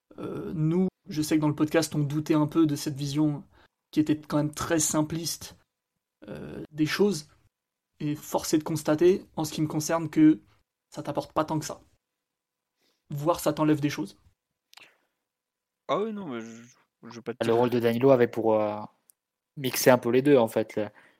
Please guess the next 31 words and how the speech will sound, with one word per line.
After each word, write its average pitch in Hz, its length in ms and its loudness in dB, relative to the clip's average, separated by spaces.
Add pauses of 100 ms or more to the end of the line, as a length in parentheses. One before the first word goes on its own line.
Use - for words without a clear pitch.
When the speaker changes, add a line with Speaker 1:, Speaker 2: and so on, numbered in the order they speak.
(160)
Speaker 3:
te 113 60 -4
donner 113 240 2
un 113 160 4
surnombre 117 420 2
à - 20 6
la 113 80 8
relance, 123 420 2
mais 113 80 -4
te, 107 280 -4 (140)
te - 100 -10
couper 110 240 -2
pas 117 120 2
de, 110 220 -4
d'un 107 140 -4
milieu 104 180 -4
de - 40 -12
terrain 117 240 0
quand - 120 -12
t'étais - 180 -10
dans 98 100 -8
le 104 40 -12
camp - 160 -10
adverse 110 420 -6
ou - 60 -20
quand - 180 -10
il - 60 -18
fallait 104 140 -8
défendre 104 500 -8 (640)
la 110 100 6
largeur, 110 540 4
ou - 80 -16